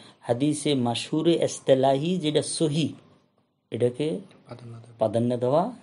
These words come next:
Speaker 1: যাবে। যাও, ও আশহারুল মুসান্নাফাতি ফিহি,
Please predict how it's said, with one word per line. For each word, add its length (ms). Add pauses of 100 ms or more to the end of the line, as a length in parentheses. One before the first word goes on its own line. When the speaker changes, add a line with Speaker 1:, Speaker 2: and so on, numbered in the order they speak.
(120)
Speaker 1:
যাবে। 280 (2000)
যাও, 140 (400)
ও 60
আশহারুল 580
মুসান্নাফাতি 880
ফিহি, 420